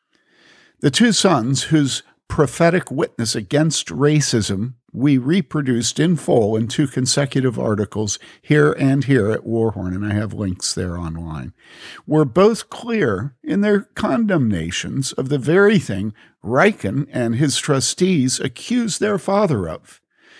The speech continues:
namely segregation in educational institutions. Both sons could not have been clearer in condemning educational segregation.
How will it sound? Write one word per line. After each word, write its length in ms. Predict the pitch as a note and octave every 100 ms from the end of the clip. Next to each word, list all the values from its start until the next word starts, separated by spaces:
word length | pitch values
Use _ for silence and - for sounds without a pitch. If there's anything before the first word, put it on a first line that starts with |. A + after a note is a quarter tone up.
| _
namely 560 | - G3+ G3 C3+ A#2+ B2+ _ _ -
segregation 1080 | - G3+ G3 G3 F3+ G3 G#3 D3+ - - _ _ _ _ -
in 280 | D#3 D3 -
educational 920 | F3+ F3+ - C#3 A2+ - C#2 A#2 -
institutions. 1080 | B2 G#2 - - A#2 F#3 E3 - - - - _ _ _ _ _ _ _ _ _ _ _
Both 280 | - E3+ F#3+
sons 600 | - - F3+ F3+ F#3+ D#3
could 260 | - F3+ D3
not 360 | D#3+ F#3 D3
have 180 | - F2
been 340 | - D2+ F2+ - _ _
clearer 680 | - - E3 C3+ E2 - - _
in 180 | B2 G#2+
condemning 640 | - A#2 C#3 C#3 F#2 - -
educational 760 | A#2 A2 A2+ B2+ G#2 - - F2
segregation. 920 | - G#2 E2+ D#2+ - D#2+ C2+ - -